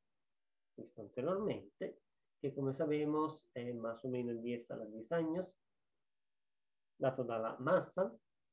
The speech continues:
in età, eh, solares y de luminosidad. Pero nosotros sabemos, por la relación entre la luminosidad y la masa, E di conseguenza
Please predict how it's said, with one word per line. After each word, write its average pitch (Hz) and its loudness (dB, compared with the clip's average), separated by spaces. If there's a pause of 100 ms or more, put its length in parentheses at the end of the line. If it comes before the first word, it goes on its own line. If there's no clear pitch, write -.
(380)
in 127 -2
età, 110 -2 (1600)
eh, - -10 (460)
solares 151 4 (180)
y 147 0
de 127 4
luminosidad. 113 -4 (760)
Pero 151 4
nosotros 135 2
sabemos, 135 2
por 131 0
la 113 -2
relación 113 -4
entre 113 -6
la 113 -6
luminosidad 113 -4
y 113 -8
la 107 -8
masa, 143 -2 (1120)
E - -4
di 131 -2
conseguenza 120 0